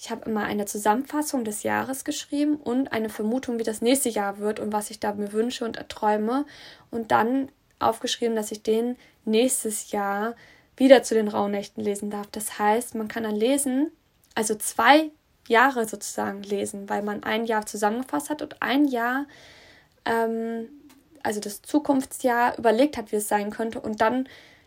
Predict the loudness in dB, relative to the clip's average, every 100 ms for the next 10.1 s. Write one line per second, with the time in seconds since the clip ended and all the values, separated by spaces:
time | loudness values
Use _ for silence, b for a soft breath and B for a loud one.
0 | 2 4 4 0 0 -2 0 -2 -2 -4
1 | -2 -2 -2 -4 -4 -4 -4 -4 -6 -6
2 | -8 -8 2 4 4 4 0 0 -8 -10
3 | -8 -6 -4 -4 -6 -6 -4 -4 0 0
4 | 0 -2 -4 -2 -4 -4 -4 -6 -10 -10
5 | -2 0 0 -2 -8 -4 -6 -6 B B
6 | B -20 -4 4 4 4 2 4 4 0
7 | -6 _ _ -8 -4 -4 -4 -4 -6 -14
8 | B B B -4 -2 -2 -2 0 2 0
9 | -2 -4 -6 -6 -4 -2 -6 -6 -6 -4
10 | -6